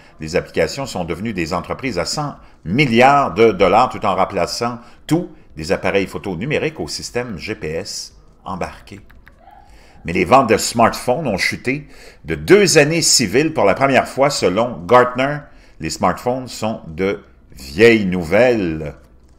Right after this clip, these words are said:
Le prochain pari de l'industrie technologique est une série de technologies généralement appelées réalité augmentée ou réalité mixte. La vision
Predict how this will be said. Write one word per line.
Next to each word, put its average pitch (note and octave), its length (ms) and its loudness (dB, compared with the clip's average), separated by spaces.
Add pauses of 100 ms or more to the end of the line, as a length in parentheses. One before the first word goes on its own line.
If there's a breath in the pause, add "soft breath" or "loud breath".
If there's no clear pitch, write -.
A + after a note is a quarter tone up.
(440 soft breath)
Le - 80 -10
prochain D#3+ 320 2
pari D#3+ 240 6
de G#3 80 6
l'industrie C#3 480 -2
technologique C3 640 0
est - 120 -2
une F#2+ 140 -4
série D#3 400 0
de F#3 60 -8
technologies A#2 580 -2
généralement A2+ 520 -2
appelées B2 380 -6 (380 loud breath)
réalité F3+ 540 2
augmentée G2 520 0
ou G#2 120 -2
réalité A2+ 560 -4
mixte. - 720 -10 (420 soft breath)
La D#2+ 100 -4
vision F2 380 -4